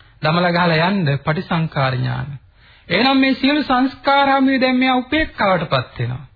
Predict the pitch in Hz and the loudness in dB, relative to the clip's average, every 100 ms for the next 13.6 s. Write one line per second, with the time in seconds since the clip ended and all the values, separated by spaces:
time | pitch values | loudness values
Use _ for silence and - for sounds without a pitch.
0 | _ _ _ _ _ _ - 175 220 262 | _ _ _ _ _ _ -6 -2 0 0
1 | 247 233 247 - - 262 269 254 214 139 | 0 0 0 -2 0 2 4 4 2 2
2 | 135 180 247 277 262 262 262 240 247 311 | 0 0 2 0 0 0 0 -2 0 -2
3 | 311 233 214 208 208 202 - 190 180 160 | 0 0 0 0 0 -2 -2 -2 0 -2
4 | 160 - _ - 190 180 - - 277 226 | -4 -12 _ -6 -2 -2 -4 -4 -2 0
5 | 196 185 165 165 143 131 123 120 139 - | 0 0 0 -2 0 0 0 -2 -8 -14
6 | _ _ _ - 160 165 - 196 190 175 | _ _ _ -6 -2 -2 -2 0 2 2
7 | 170 165 160 151 151 151 147 143 139 143 | 0 0 -2 -2 -2 -2 -4 -6 -4 -4
8 | 139 139 143 139 143 135 131 131 - _ | -4 -4 -4 -4 -4 -4 -4 -6 -12 _
9 | _ _ _ _ _ 143 147 165 175 170 | _ _ _ _ _ 0 2 4 2 0
10 | 135 - _ _ _ _ _ - - 135 | -2 -8 _ _ _ _ _ -8 -2 2
11 | 131 123 120 123 - - - - - - | 2 2 2 0 -2 -6 -12 -20 -20 -2
12 | 139 147 156 175 214 214 247 233 226 190 | 2 2 2 2 2 0 0 2 2 4
13 | 220 233 269 254 240 | 2 2 2 2 0